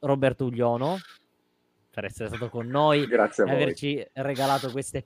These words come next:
Speaker 1: perle incredibili ed essere stato così preciso e puntuale sulla primavera. E ringrazio il solito Federico Bosio che,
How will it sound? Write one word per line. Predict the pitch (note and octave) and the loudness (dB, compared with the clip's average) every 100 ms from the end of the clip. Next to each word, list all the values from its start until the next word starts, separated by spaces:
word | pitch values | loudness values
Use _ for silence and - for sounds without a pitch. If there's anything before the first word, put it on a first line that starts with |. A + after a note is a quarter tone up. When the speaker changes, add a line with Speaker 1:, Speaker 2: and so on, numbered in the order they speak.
| - | -2
Speaker 1:
perle | D3 C#3+ C#3 | 0 0 -2
incredibili | C3+ C3 C3+ E3+ F#3+ E3 | -6 -4 -4 -2 0 -2
ed | B2+ | 0
essere | C3 C#3+ | -4 -2
stato | B2+ C3+ | -4 -2
così | C3 C#3+ | -2 -2
preciso | - C3+ - D#3 C3+ - | -4 -4 -2 -2 -2 0
e | D3+ | -2
puntuale | C#3 C3 D#3 D3 B2+ | -2 -2 4 4 2
sulla | C3+ B2 | -4 -4
primavera. | A#2 A#2 A2 G2+ C#3+ G#3 - - - - | -4 -4 -2 0 0 0 -4 -20 -20 -6
E | D3+ | -4
ringrazio | D#3+ D3 D3+ - C3 | -2 2 0 0 -2
il | |
solito | - C3+ B2+ | 0 0 0
Federico | C3 C#3 C#3 | -2 -2 0
Bosio | C#3 D#3 C#3+ C#3 | 0 2 2 0
che, | C3+ C3 | 0 -2